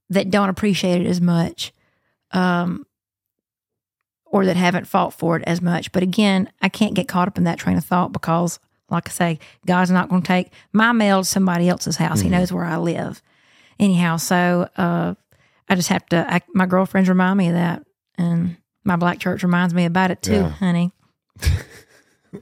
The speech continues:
Speaker 2: Did you just show up one day by yourself and you're like, "Let's party"?
Speaker 1: Well, I, my, I have an eclectic group of friends,
Speaker 2: Mm-hmm.
Speaker 1: and my pharmacist
Speaker 2: Did you say eclectic?
Speaker 1: I have a, yes, I have an
Speaker 2: Okay.
Speaker 1: eclectic group of friends. Uh, my pharmacist, uh, Miss Vicky,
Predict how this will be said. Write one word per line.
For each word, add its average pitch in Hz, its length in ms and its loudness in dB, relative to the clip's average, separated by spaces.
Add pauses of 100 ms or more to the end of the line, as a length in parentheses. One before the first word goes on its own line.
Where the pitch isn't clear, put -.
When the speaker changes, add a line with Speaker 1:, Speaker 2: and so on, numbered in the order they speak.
(440)
Speaker 2:
Did 101 140 -6
you 110 60 -2
just 117 200 2
show 101 240 2
up 104 160 -2
one 110 160 0
day 110 140 2
by 101 160 -2
yourself 98 500 -2
and 92 100 -6
you're 90 120 -2
like, 85 180 -6
"Let's 85 180 -6
party"? 87 300 -6 (220)
Speaker 1:
Well, 285 240 2
I, 233 240 -2
my, 226 400 -2 (440)
I 233 120 0
have 233 180 0
an 196 60 0
eclectic 196 340 -4
group 190 160 -2
of 170 80 -10
friends, 190 460 0
Speaker 2:
Mm-hmm. - 240 -10
Speaker 1:
and 208 120 2
my 196 140 2
pharmacist 214 360 0
Speaker 2:
Did - 60 -2 (140)
you 104 60 4
say 101 40 4
eclectic? - 640 -4
Speaker 1:
I 196 40 0
have 196 100 2
a, 185 100 -4
yes, 180 200 0
I 185 40 -2
have 175 100 0
an 180 60 -4
Speaker 2:
Okay. - 80 -4
Speaker 1:
eclectic - 300 -6
group 165 220 -4
of 170 80 -10
friends. 175 360 -2 (480)
Uh, 202 420 0 (140)
my 202 220 2
pharmacist, 190 840 -2
uh, 170 320 0 (760)
Miss 196 200 2
Vicky, 175 340 0